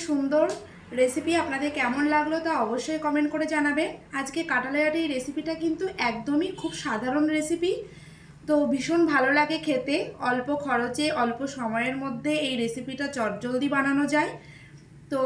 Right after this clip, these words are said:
খেতে কিন্তু খুবই সুন্দর লাগে। আপনারা বাড়িতে এই সময় একবারের জন্য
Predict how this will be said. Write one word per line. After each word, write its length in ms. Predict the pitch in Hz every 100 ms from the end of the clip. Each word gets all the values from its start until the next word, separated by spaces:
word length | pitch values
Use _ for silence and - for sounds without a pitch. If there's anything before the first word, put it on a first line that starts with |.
| 254
খেতে 240 | 285 285 320 330
কিন্তু 200 | 320 339 302
খুবই 200 | 254 294
সুন্দর 260 | 320 302 320 311
লাগে। 160 | 320 370 381
আপনারা 260 | 269 254 240
বাড়িতে 320 | 233 240 254 311 269
এই 100 | 254
সময় 240 | 277 277 285 220
একবারের 320 | 220 247 247
জন্য 180 | 294 285